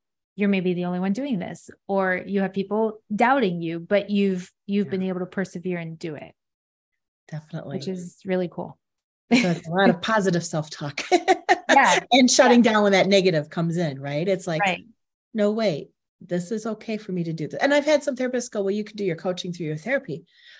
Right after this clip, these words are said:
Speaker 2: Okay, but
Speaker 1: Mm.
Speaker 2: in my coaching, I'm not diagnosing.
Speaker 1: Right.
Speaker 2: In my coaching, pros and cons to not using insurance, right? The
Speaker 1: Right.
Speaker 2: coaching is more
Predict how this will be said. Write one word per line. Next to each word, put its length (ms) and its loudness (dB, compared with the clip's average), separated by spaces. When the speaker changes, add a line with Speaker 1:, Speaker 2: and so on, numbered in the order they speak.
Speaker 2:
Okay, 180 -6
but 280 -4
Speaker 1:
Mm. 320 -6
Speaker 2:
in 160 6
my 240 -2
coaching, 360 -4
I'm 140 -4
not 220 -4
diagnosing. 800 -6
Speaker 1:
Right. 200 -2
Speaker 2:
In 60 0
my 80 -6
coaching, 680 -6
pros 320 -2
and 100 -4
cons 400 -4
to 160 -6
not 220 0
using 320 -4
insurance, 760 -8
right? 380 -2
The 140 -6
Speaker 1:
Right. 60 -10
Speaker 2:
coaching 300 0
is 60 -8
more 100 -4